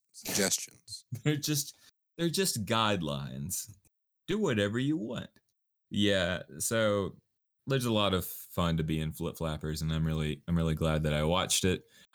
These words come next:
Speaker 2: ikea plant man batting at, like, perfect, perfect one oh. Haven't given a bad recommendation yet. But that just means when you fail, then it'll, you'll hit all the much harder on the ground, and then you will be judged accordingly. So no pressure.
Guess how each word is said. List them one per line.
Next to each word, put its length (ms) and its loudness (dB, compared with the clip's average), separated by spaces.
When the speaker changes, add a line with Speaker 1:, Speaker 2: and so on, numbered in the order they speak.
Speaker 2:
ikea 420 4
plant 380 4
man 600 6
batting 360 2
at, 100 2
like, 360 0
perfect, 440 0
perfect 320 0
one 220 2
oh. 140 2
Haven't 280 2
given 240 2
a 40 2
bad 300 2
recommendation 680 2
yet. 260 -4
But 100 -4
that 140 4
just 180 2
means 220 4
when 140 6
you 100 6
fail, 420 2
then 160 0
it'll, 240 0
you'll 140 2
hit 280 0
all 220 2
the 60 4
much 220 0
harder 320 0
on 100 -4
the 80 -6
ground, 400 -6
and 180 -2
then 100 -2
you 120 -2
will 100 -4
be 120 -4
judged 360 -2
accordingly. 480 -4
So 260 2
no 160 2
pressure. 440 -2